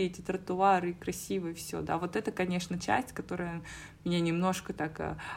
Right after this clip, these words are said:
а, н-, я немного ностальгирую по этому. Но вот в остальном, в целом, да, мы вообще ни разу не пожалели. Вот семь месяцев мы здесь и сетапим свою жизнь заново.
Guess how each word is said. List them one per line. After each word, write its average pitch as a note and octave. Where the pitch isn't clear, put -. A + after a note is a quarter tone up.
а, -
н-, E3+
я F#3+
немного G3
ностальгирую F3
по D3+
этому. -
Но F3+
вот F#3
в F3+
остальном, F#3+
в -
целом, E3
да, F3
мы E3+
вообще F3
ни F3
разу D3+
не D3+
пожалели. D#3
Вот D#3
семь E3
месяцев D#3+
мы D#2
здесь F#2
и -
сетапим D#3
свою D3+
жизнь F3+
заново. D#3+